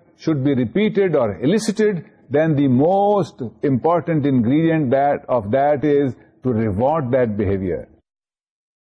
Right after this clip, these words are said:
So research shows that punishments and rewards are two important ingredients affecting learning. آرگنائزیشنل نقطہ نظر سے اس چیز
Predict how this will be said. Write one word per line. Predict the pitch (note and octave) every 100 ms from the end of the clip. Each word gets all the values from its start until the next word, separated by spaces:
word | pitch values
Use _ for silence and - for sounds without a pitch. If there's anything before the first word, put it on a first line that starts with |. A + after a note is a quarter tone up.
| _ _ _ _ _ _ _
So | C#3
research | C3+ B2 E3 E3+ F3
shows | - G#3+ A3 A3+ A3 - - _ _ _ _ _
that | G#2 G#2+ G#2+ -
punishments | E3 F3+ D#3+ F3+ F3 F3 - _ _ -
and | A#2 G2+
rewards | G#2+ A2+ D3+ D#3+ D#3+ C#3 - -
are | A#2 A#2 -
two | E3+ F3 F3+ E3+ - D3
important | C#3 A#2 D#3 E3 E3 E3 D#3 C#3+
ingredients | C3+ A2+ A#2+ D3 C#3+ D3 C#3 - _ -
affecting | G#2+ - C#3 - C#3+ C#3 - G#2+
learning. | A#2+ A#2+ G2 D#2 - _ _ _ _ -
آرگنائزیشنل | E3 F3+ F3 F#3 E3 A2 A#2+ G3+ G3+ B3+ C#4+ B3+ G#3+
نقطہ | G3 - F3 C#3
نظر | B2 G#2 G#2 E2 -
سے | D#3+ G#3 A3+ G#3+ - - _ _ - F3+
اس | - -
چیز | D#3+ C#3+